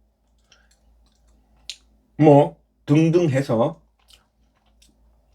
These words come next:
한 서너 군데는 기라성 같은 데가 있죠. 뭐 그리고 뭐 처갓집 뭐 이런 데는 이제 옛날에는 조금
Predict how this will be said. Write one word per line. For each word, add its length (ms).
한 460
서너 400
군데는 380
기라성 340
같은 380
데가 180
있죠. 400
뭐 140
그리고 280
뭐 200
처갓집 800
뭐 180
이런 280
데는 360
이제 360
옛날에는 520
조금 540